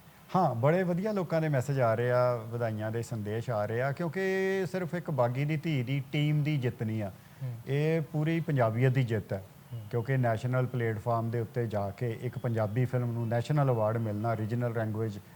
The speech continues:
Speaker 1: category ਦੇ ਵਿੱਚੋਂ, ਇੱਕ ਪੂਰੇ ਪੰਜਾਬੀ ਭਾਈਚਾਰੇ ਦੀ, ਪੰਜਾਬੀ ਫਿਲਮ ਇੰਡਸਟਰੀ ਦੀ,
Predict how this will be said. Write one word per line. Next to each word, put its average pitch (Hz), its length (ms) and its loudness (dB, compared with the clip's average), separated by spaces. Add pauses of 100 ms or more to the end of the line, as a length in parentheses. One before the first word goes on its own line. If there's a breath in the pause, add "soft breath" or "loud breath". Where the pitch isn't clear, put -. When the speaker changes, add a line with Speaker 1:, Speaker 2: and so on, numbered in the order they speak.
(120)
Speaker 1:
category 117 440 0
ਦੇ 117 80 0
ਵਿੱਚੋਂ, 110 340 -2 (420 loud breath)
ਇੱਕ 135 220 0
ਪੂਰੇ 139 380 2
ਪੰਜਾਬੀ 120 720 0
ਭਾਈਚਾਰੇ 117 500 2
ਦੀ, 117 240 0 (360 loud breath)
ਪੰਜਾਬੀ 120 420 2
ਫਿਲਮ 127 300 4
ਇੰਡਸਟਰੀ 120 440 2
ਦੀ, 113 260 0